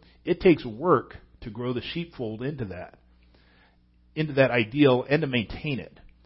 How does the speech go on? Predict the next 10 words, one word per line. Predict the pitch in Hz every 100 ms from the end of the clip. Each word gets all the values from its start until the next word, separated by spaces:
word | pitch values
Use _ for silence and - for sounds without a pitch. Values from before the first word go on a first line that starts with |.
| _ _ _ _ 175
Even | 254 277
in | 196
the | 151
Genesis | 123 180 165 143 127
creation, | - 139 143 156 - 113 113
when | 117
everything | 123 156 160 165 165 160
is | 139
described | 120 - 135 139
as | 127